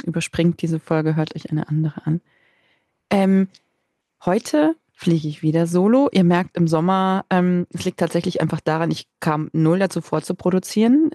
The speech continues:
Ähm, das ist im Zweifelsfall für mich ein gutes Zeichen. Das heißt nämlich, das Geschäft brummt. Aber, ähm, ich hab euch das, glaub ich, schon öfter erzählt. Also ich, ich bin auch niemand, der jetzt, ich könnte nicht fünf Tage am Stück durcharbeiten oder,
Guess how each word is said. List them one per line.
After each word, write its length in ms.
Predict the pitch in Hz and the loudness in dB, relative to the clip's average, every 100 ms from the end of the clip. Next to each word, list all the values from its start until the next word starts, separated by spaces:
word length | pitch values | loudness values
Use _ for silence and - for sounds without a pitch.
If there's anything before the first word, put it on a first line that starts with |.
| - | 0
Ähm, 360 | 185 180 180 180 _ _ _ - - - | 2 4 4 0 _ _ _ -20 -16 -4
das 160 | 180 | 0
ist 160 | 226 - | 0 0
im 120 | 196 | -4
Zweifelsfall 540 | - 185 208 226 214 202 | -2 -4 -2 -2 -2 -2
für 80 | |
mich 240 | 202 202 180 | -2 -2 -2
ein 100 | 170 | -2
gutes 300 | 190 202 - | -2 -6 -4
Zeichen. 320 | 202 190 196 | -2 0 -2
Das 120 | 180 | -2
heißt 220 | 185 180 | -2 -2
nämlich, 180 | 185 175 | -2 -4
das 140 | - - | -4 -10
Geschäft 320 | 180 175 - | -4 -4 0
brummt. 380 | 185 214 - - - - - - - - | 2 2 0 -10 -14 -12 -10 -12 -14 -4
Aber, 760 | 180 180 175 180 175 175 170 - | -2 0 0 0 0 2 0 0
ähm, 400 | 170 165 165 175 _ _ _ _ _ _ _ | 0 2 2 0 _ _ _ _ _ _ _
ich 160 | 180 185 | -4 -4
hab 120 | 175 | -4
euch 80 | 170 | -6
das, 140 | 175 | -6
glaub 160 | - 165 | -2 -2
ich, 80 | - | -2
schon 140 | 175 | -2
öfter 240 | 170 - | -4 -4
erzählt. 460 | - - 180 175 - | -6 -2 0 0 -2
Also 160 | 160 156 | -2 -2
ich, 100 | - | -4
ich 220 | - - | -10 -4
bin 220 | 180 175 - _ _ - - _ _ | 0 0 -2 _ _ -20 -20 _ _
auch 140 | 175 - | -8 0
niemand, 360 | 180 175 170 | 2 2 2
der 80 | 170 | 0
jetzt, 180 | 170 - | 0 -6
ich 80 | - | -4
könnte 240 | 180 175 | -2 2
nicht 160 | 180 - | 0 0
fünf 320 | 185 185 - _ _ | -2 -2 -6 _ _
Tage 480 | - 175 175 180 - | -2 0 0 -2 -2
am 140 | 175 175 | -2 -2
Stück 380 | - 185 - _ | -4 -6 -6 _
durcharbeiten 800 | - 208 - 202 196 202 - 233 | -2 0 -2 -2 -2 -2 -2 0
oder, 260 | 170 170 | 2 0